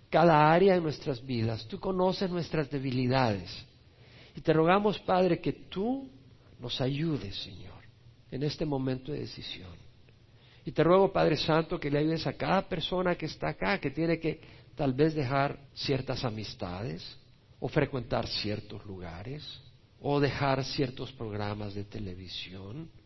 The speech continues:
que no edifican, o cierto tipo de música que no ayuda,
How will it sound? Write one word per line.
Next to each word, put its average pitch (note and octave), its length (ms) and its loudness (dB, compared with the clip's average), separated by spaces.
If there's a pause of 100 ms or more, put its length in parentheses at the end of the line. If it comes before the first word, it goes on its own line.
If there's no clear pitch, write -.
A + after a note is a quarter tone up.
(460)
que D3 120 -8
no C#3 240 -6
edifican, E3 760 -8 (760)
o C3 100 -8
cierto B2+ 420 -2
tipo A#2 380 -10
de G#2 100 -8
música G2+ 580 -12
que C#3 160 -14
no D3+ 120 -10
ayuda, D3+ 520 -12